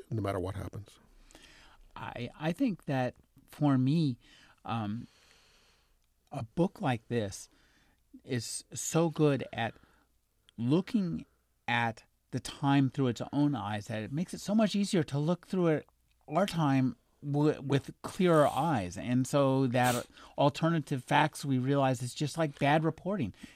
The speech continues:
Speaker 2: You talked about reporting battles that never happened. I mean
Speaker 1: But it's for the same reason. Alternative facts or alt, you know, facts are created because a certain political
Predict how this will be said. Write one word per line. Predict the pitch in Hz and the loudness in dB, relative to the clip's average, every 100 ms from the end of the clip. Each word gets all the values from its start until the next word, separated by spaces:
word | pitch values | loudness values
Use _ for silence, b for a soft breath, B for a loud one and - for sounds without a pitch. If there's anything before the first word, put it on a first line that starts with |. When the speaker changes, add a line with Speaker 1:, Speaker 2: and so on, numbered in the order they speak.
| - | -2
Speaker 2:
You | 147 131 123 | 2 2 0
talked | - 139 - | -2 -4 -2
about | 123 127 127 b b b | 0 0 0 b b b
reporting | 131 - 139 135 | -8 -4 0 0
battles | 113 127 143 120 | 4 4 4 2
that | 110 - | -6 -6
never | 120 110 | -4 -4
happened. | - 123 127 107 | -6 -6 -2 -2
I | 104 | 0
mean | 117 113 110 B B - | 2 0 -2 B B 12
Speaker 1:
But | 214 | 12
it's | - | 12
for | - | 6
the | 185 | 8
same | 226 165 147 | 12 12 10
reason. | 226 180 123 - | 8 6 2 2
Alternative | 147 - 196 185 147 131 | -2 4 6 6 4 2
facts | - 156 147 - - | 6 6 6 2 -2
or | 151 131 - | 0 2 2
alt, | 139 139 - | 4 4 2
you | - | -2
know, | 113 110 | 0 0
facts | - 123 - b b b b _ | 0 -2 -2 b b b b _
are | 147 143 | 4 4
created | - 147 147 160 135 117 b b b _ _ | 2 6 8 8 8 4 b b b _ _
because | 151 - 143 135 120 | 0 4 6 6 2
a | 139 | 0
certain | - - 160 156 131 | 0 4 4 4 -4
political | - 131 135 131 - 120 113 | 2 6 6 4 4 4 4